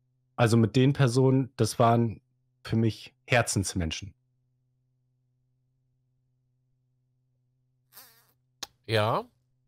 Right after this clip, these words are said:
Speaker 1: Mhm. Okay.
Speaker 2: Ich, ich versuch das auch ein bisschen ausführlicher zu beschreiben, dass du das vielleicht verstehen kannst. Ich hab, äh,
Speaker 1: Mhm.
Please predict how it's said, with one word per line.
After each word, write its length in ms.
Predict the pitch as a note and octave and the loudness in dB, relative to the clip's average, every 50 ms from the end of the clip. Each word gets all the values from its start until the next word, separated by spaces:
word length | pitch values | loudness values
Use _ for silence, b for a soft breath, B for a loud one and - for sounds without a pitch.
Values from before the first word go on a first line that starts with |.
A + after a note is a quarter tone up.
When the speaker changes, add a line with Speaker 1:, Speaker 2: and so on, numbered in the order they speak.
| _ _ _ _ _ _ _ _ _ _ _ _ _ _ | _ _ _ _ _ _ _ _ _ _ _ _ _ _
Speaker 1:
Mhm. 420 | - A2+ G#2+ G#2+ C#3 E3+ G3+ G3+ - _ _ _ _ - - - | -6 -4 0 2 2 2 2 0 -2 _ _ _ _ -12 -6 -2
Okay. 440 | - B2 - - A#2 A2+ D3 F#3 - | -2 -2 -2 0 0 2 2 0 -2
Speaker 2:
Ich, 260 | - B2+ - - - | -6 -10 -10 -10 -10
ich 180 | C3+ C3 B2+ - | -10 -10 -10 -10
versuch 340 | - - - E3 D3+ F#3+ G#3+ | -8 -6 -6 -6 -6 -6 -8
das 220 | - G#3 F3 - | -6 -6 -6 -6
auch 300 | - - E3 F#3+ F3 A#2+ | -4 -4 -4 -4 -4 -8
ein 100 | A#2 B2+ | -10 -8
bisschen 420 | A#2+ D3+ E3+ - - D#3+ C#3+ C3+ B2+ | -6 -6 -6 -6 -6 -8 -8 -8 -6
ausführlicher 580 | - A#2 B2 - - - F3+ E3 D#3+ D#3 C#3+ | -4 -4 -4 -4 -4 -8 -6 -6 -4 -6 -6
zu 140 | - - C3+ | -8 -10 -14
beschreiben, 440 | B2 A#2+ - - C3 C3+ E3+ F3+ E3+ | -10 -10 -6 -4 -2 -2 -4 -4 -8
dass 180 | D3 C3+ - | -12 -12 -12
du 80 | - C3+ | -12 -12
das 200 | C3 B2+ A#2 - | -12 -12 -12 -12
vielleicht 420 | - A#2 G#2+ A#2 B2+ C3 - - _ - | -10 -6 -4 -4 -4 -6 -8 -16 _ -20
verstehen 420 | - A2 - - - C#3 D#3 F3+ | -16 -16 -14 -12 -12 -12 -12 -12
kannst. 340 | F#3 - G3+ G3+ G#3+ - - | -14 -18 -20 -20 -20 -20 -20
Ich 140 | - - - | -12 -8 -8
hab, 180 | B2 - - | -8 -6 -6
äh, 360 | A#2+ B2 B2+ B2+ B2+ A2+ G2+ | -6 -6 -4 -2 0 0 0
Speaker 1:
Mhm. 80 | G2 A2+ | 0 0